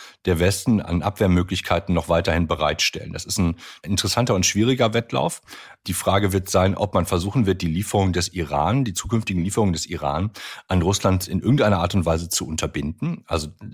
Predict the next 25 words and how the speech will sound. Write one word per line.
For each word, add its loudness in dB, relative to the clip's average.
möglicherweise -2
auch -10
sozusagen -10
den -6
Export, -2
den, 0
den, -4
den -10
Transportweg -4
zu -6
unterbinden. -2
Oder 6
aber 4
beschäftigt 0
man 4
sich 0
mit 0
dem, 4
was, 0
äh, 2
der -4
Iran -2
liefert, -4
erst -6
dann, 4